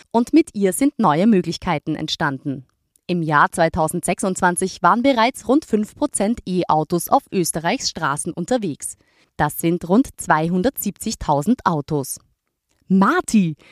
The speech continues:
stell dir vor, die Menschen verdienen Geld mit ihrem Auto“, sagt Doc begeistert, als er mit dem Energieexperten Kurt Leonhardsberger spricht.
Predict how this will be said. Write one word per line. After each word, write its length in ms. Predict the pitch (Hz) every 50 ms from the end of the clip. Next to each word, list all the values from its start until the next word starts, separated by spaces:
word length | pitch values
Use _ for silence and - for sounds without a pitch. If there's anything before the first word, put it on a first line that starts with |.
| _
stell 300 | - - - 220 233 277
dir 140 | 262 311 277
vor, 340 | - 320 320 294 214 170 175 -
die 80 | - 226
Menschen 380 | 226 208 240 311 - - 285 262
verdienen 380 | - 247 - 254 269 285 277
Geld 360 | - - 190 233 359 - -
mit 160 | 247 233 - -
ihrem 220 | 208 190 180 185
Auto“, 500 | - 180 165 160 - - 170 160 151 147 143 _ _ _ _ _
sagt 420 | - - - 165 147 - - - - -
Doc 260 | 165 156 - - -
begeistert, 520 | 190 185 - 175 165 170 - - 185 170 - - - - - - _
als 220 | - 208 226 -
er 60 | 277 262
mit 160 | 269 269 -
dem 100 | 285 269
Energieexperten 1040 | - 269 285 311 - - 220 208 - 185 - - - - 180 156 165 _ - 240 269
Kurt 280 | - - 233 226 - -
Leonhardsberger 880 | 254 214 202 190 180 180 190 175 147 - - - - 160 151 143 156 151
spricht. 460 | - - - 151 139 - - _